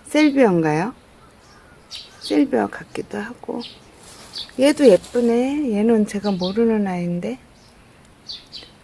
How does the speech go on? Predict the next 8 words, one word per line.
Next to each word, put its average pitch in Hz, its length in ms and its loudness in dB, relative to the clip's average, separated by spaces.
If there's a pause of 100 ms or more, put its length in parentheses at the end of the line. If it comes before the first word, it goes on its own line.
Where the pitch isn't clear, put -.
(1800)
아, 233 220 -6 (400)
여기도 190 300 0
밤꽃 180 460 -2
향기. 185 340 -4 (840)
근데 185 220 -2
문빔하고요. 220 1000 6
이 214 140 6
휴케라. 240 580 0